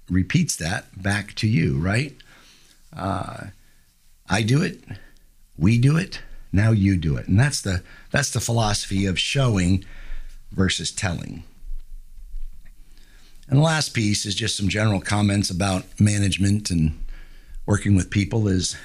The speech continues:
I like to do this. I, I like to do a short, uh, performance review with my folks, and it's three questions.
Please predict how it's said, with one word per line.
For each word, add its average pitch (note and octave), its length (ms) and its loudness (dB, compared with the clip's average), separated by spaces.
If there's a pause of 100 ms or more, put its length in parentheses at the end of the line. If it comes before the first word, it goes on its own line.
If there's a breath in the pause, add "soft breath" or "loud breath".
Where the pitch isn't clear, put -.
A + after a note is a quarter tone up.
(480 loud breath)
I A#2+ 120 2
like G#2+ 200 0
to - 80 -8
do F#2 200 2
this. A2 280 0
I, A2 180 0 (420 loud breath)
I A#2 80 2
like A#2+ 220 0
to G2+ 100 -2
do A2 260 2
a F#2 220 0 (300 loud breath)
short, A#2+ 640 0
uh, G2+ 440 -2
performance E3 520 2
review F#3+ 520 0 (100)
with G#2+ 160 4
my G#2 160 4
folks, F#2 460 -2
and G#2 100 0
it's G#2 180 -2
three E3 200 0
questions. A#2+ 680 -2